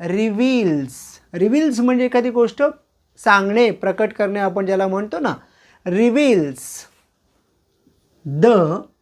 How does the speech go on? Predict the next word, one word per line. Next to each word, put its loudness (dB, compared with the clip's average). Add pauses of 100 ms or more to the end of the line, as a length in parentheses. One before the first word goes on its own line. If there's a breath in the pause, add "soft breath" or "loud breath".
(4000)
येस, -2